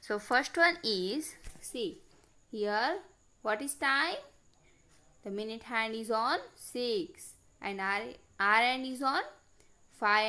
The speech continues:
and six, between five and six. So our time is five point thirty and one hour later our time will be six point thirty.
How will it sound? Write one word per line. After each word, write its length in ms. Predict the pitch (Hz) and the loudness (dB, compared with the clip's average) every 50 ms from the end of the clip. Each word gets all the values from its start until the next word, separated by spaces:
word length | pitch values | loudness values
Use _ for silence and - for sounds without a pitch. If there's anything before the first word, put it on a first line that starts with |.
| 226 254 | 2 0
and 100 | 330 508 554 - - _ _ - | -2 -4 -6 -10 -20 _ _ -20
six, 400 | - - - 285 240 190 - - | -12 -6 -4 -4 -4 -4 -6 -8
between 440 | - 196 196 190 - 220 226 226 226 | -8 -8 -8 -6 -6 -6 -6 -6 -6
five 320 | - - 208 202 208 208 220 233 | -4 -2 -2 0 0 0 0 0
and 80 | 311 - - - - - - - - - - - | -2 -4 -6 -10 -20 -20 -20 -20 -20 -20 -20 -12
six. 340 | - - 311 285 247 - | -6 -4 -4 -4 -4 -6
So 160 | - 202 190 190 | -6 -6 -4 -4
our 100 | 185 190 | -4 -4
time 380 | 190 - 208 202 208 220 226 | -2 0 0 0 0 -2 -2
is 280 | 262 330 403 554 - - - - _ _ - - - | -4 -4 -4 -6 -8 -12 -16 -18 _ _ -12 -2 2
five 500 | 214 202 202 202 214 226 247 247 - - | 4 6 6 8 6 6 4 0 -4 -4
point 280 | 247 233 254 320 440 - - - _ _ _ _ _ _ _ _ _ | -2 0 0 -2 -4 -6 -12 -20 _ _ _ _ _ _ _ _ _
thirty 680 | - - 339 370 381 392 381 - - 311 302 294 302 277 - | 0 4 6 6 6 4 2 -2 -4 -4 -4 -4 -6 -8 -6
and 320 | - 220 208 202 196 185 | -6 -4 -4 -4 -6 -6
one 300 | 190 220 233 277 349 370 - - | -4 0 0 0 0 0 0 0
hour 280 | 339 330 339 339 339 | 2 4 4 4 4
later 640 | 311 269 226 214 - - 190 180 175 180 190 220 - - | 2 2 0 0 -2 -4 -4 -2 -2 -2 -2 -2 -4 -4
our 200 | - - 214 214 | 0 0 2 2
time 360 | 208 214 220 202 214 233 233 | 2 2 2 4 2 2 -2
will 220 | 240 247 254 254 254 240 254 262 | -2 -4 -4 -4 -4 -4 -4 -2
be 160 | 285 339 427 587 - - _ _ - - _ _ _ _ | -2 -2 -2 -4 -8 -16 _ _ -20 -20 _ _ _ _
six 460 | - - - 302 320 339 339 - - | -6 -4 -2 0 -2 -2 -2 -6 -6
point 380 | - - 359 370 381 381 381 | -2 0 0 0 0 -2 -4
thirty. 720 | - 339 320 302 277 277 - 269 254 254 254 247 262 240 | -4 -2 0 0 0 -2 -4 -6 -6 -6 -6 -6 -8 -10